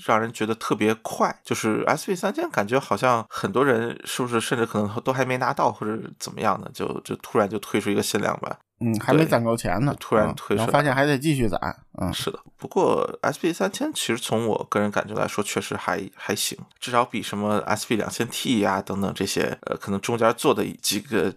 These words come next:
Speaker 1: 东西要，要靠谱一些。
Speaker 2: 嗯。
Speaker 1: 就毕竟主系列的旗舰，人家还是感觉确实认真做了。
Speaker 2: 嗯，嗯。
Speaker 1: 加上这次有 Roon 的这个，就是算是可能独一无二的随身播放器里面的功能，所以我觉得，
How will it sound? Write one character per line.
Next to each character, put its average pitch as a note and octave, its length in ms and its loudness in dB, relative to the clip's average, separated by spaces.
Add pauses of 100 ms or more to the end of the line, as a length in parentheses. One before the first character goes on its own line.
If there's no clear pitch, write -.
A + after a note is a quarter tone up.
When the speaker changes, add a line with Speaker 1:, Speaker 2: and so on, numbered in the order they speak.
Speaker 1:
东 G2+ 180 0
西 - 160 -4
要， F#2 320 0
要 G#2+ 140 -4
靠 - 240 -2
谱 - 220 -10
一 C3 80 0
些。 C3 140 4
Speaker 2:
嗯。 A2+ 140 -10
Speaker 1:
就 - 160 -8
毕 A#2 140 -2
竟 G#2+ 300 4
主 F#2 180 0
系 - 200 2
列 C#3+ 140 4
的 G#2+ 80 2
旗 - 240 -2
舰， G2+ 240 2
人 G2 140 -2
家 G2+ 80 0
还 G2+ 140 0
是 G2+ 300 -2
感 G2 200 -2
觉 F#2+ 80 -6
确 G2+ 220 0
实 G#2 120 -4
认 G#2 160 0
真 B2 200 4
做 A2 180 2
了。 F#2+ 80 2
Speaker 2:
嗯， - 0 -
嗯。 - 160 -8
Speaker 1:
加 A2 120 2
上 A2+ 140 4
这 B2 120 2
次 A2+ 160 -2
有 F#2 180 2
Roon A2+ 380 2
的 F#2 120 2
这 G#2 140 0
个， D#2+ 340 0
就 A2 120 -2
是 - 320 0
算 A3 220 4
是 A2 320 0
可 - 180 -6
能 G#2 160 0
独 G#2 200 0
一 A2+ 160 0
无 G#2+ 200 -4
二 A#2 180 6
的 - 300 -6 (260)
随 - 180 0
身 G2+ 180 0
播 G2+ 120 0
放 G2+ 80 2
器 - 180 0
里 - 180 -4
面 - 80 -6
的 F2 80 0
功 - 220 -4
能， - 200 -10
所 - 160 -4
以 - 100 -2
我 - 100 -2
觉 - 160 -4
得， - 300 0